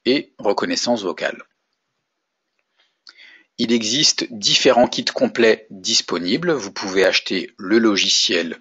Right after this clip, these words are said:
seul ou en combinaison avec un microphone pour la dictée au bureau, un enregistreur numérique mobile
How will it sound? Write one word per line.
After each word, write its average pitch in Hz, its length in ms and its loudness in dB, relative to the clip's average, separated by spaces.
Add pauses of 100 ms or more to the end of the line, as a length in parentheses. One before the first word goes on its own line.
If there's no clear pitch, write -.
seul 131 520 0 (500)
ou 165 300 -2
en 113 100 4
combinaison 95 680 -2
avec 98 480 0
un 113 100 0
microphone 107 840 0
pour 117 180 4
la 101 80 6
dictée 92 560 -8
au 139 120 2
bureau, 95 440 0 (460)
un 262 180 2
enregistreur 110 640 2
numérique 95 480 -2
mobile 101 460 -6